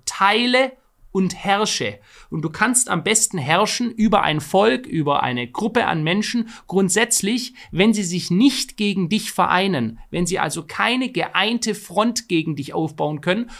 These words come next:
Und das schaffst du am allerbesten, indem du dafür sorgst, dass sie sich alle misstrauen, am besten sogar noch, dass sie alle miteinander verfeindet sind. Also die unterschiedlichen Rassen, ja, gibt's ja offiziell nicht, bis wir jetzt ja aber letzte Woche bei der Woke-Ideologie gehört haben, dass es jetzt doch wieder Rassen gibt.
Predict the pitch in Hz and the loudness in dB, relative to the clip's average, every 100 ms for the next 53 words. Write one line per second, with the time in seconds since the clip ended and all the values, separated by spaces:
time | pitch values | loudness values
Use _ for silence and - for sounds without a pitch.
0 | - 147 143 - 233 240 - 175 135 - | -10 -4 -2 2 0 0 -2 0 0 2
1 | - 359 220 214 - 220 202 - - - | 2 4 2 0 0 -4 -6 -10 -20 -6
2 | 190 170 185 165 151 151 - 151 147 185 | 0 2 2 2 0 -2 -2 -2 2 2
3 | 196 - 165 147 151 143 - 196 240 220 | 2 -2 -4 -4 -8 -8 -2 0 2 2
4 | 214 - 147 185 202 135 131 247 247 - | 0 0 2 4 2 -2 2 2 2 0
5 | 220 185 180 170 165 175 156 175 - 214 | -2 0 0 -2 -2 -4 -4 -2 0 2
6 | 190 170 165 160 151 - 165 175 151 143 | 0 -2 -4 -2 -4 0 0 0 -4 -8
7 | 117 - - - - 165 151 127 - - | -8 -14 -20 -20 -4 -2 0 -2 -4 -18
8 | - _ 185 247 233 220 - 180 175 135 | -20 _ -8 0 2 2 0 -4 -4 -6
9 | - 113 - 160 180 233 - 247 247 240 | -6 -8 -10 -2 0 2 2 2 2 -2
10 | - 120 156 - - 190 - 196 180 185 | -6 -6 -6 -8 -6 -4 0 2 2 0
11 | 185 175 175 170 180 180 - 147 135 147 | -2 -2 0 2 0 -4 -6 -6 -4 -6
12 | 147 156 143 - 139 139 147 156 147 139 | -4 -2 -2 -2 -2 -2 -2 -2 -4 -2
13 | 139 131 127 135 185 185 165 156 156 147 | 0 0 0 2 2 2 -2 0 -2 -2
14 | 147 147 151 147 135 139 135 - 135 143 | -2 -2 -2 0 0 0 -4 -2 -2 -2
15 | 135 135 190 185 185 165 180 185 165 175 | -6 -2 -4 0 0 2 0 0 -4 -6
16 | - | -10